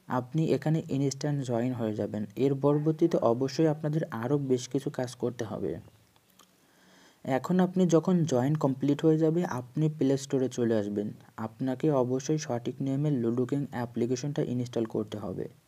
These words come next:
প্লে স্টোরে এসে সার্চ করবেন এবং লুডো কিং অ্যাপ্লিকেশনটা সঠিক নিয়মে ইনস্টল করবেন। ইনস্টল করে just ওপেন করে একটা অ্যাকাউন্ট ক্রিয়েট করবেন। আর যাদের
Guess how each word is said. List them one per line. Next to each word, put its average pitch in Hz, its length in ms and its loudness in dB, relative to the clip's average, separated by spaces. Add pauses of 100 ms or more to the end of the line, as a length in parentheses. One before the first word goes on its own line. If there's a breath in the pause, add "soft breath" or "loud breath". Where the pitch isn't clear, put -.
(840 soft breath)
প্লে 131 180 4
স্টোরে 156 300 4
এসে 165 180 0
সার্চ 139 340 -4
করবেন 156 380 2 (120)
এবং 143 240 0
লুডো 131 280 4
কিং 156 240 -2
অ্যাপ্লিকেশনটা 127 760 -2
সঠিক 120 400 -4
নিয়মে 147 260 -2
ইনস্টল 117 500 -4
করবেন। 101 280 -4 (140)
ইনস্টল 139 400 -2
করে 160 220 2
just 170 240 0 (100)
ওপেন 123 320 0
করে 151 140 2
একটা 165 180 0 (120)
অ্যাকাউন্ট 123 380 -4
ক্রিয়েট 117 240 -2
করবেন। 107 380 -6 (1120 soft breath)
আর 127 180 -6
যাদের 120 360 2